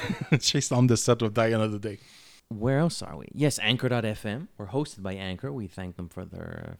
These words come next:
Speaker 2: for their services. Uh, we're on Twitter at the Bane, at the Bane.
Speaker 1: Bane Complex?
Speaker 2: Bane Complex.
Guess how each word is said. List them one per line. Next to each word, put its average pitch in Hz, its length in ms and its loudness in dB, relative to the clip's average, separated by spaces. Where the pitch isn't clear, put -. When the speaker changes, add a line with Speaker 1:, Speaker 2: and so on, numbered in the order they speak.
Speaker 2:
for - 60 -20
their - 120 -18
services. 104 760 -10
Uh, 101 100 -4
we're 101 100 0
on 98 100 -2
Twitter 135 320 2
at 113 140 0
the 104 80 -6
Bane, 95 440 -4
at 101 140 -8
the 92 80 -10
Bane. 101 440 0
Speaker 1:
Bane 127 200 12
Complex? 127 360 4
Speaker 2:
Bane 123 100 0
Complex. 113 720 -2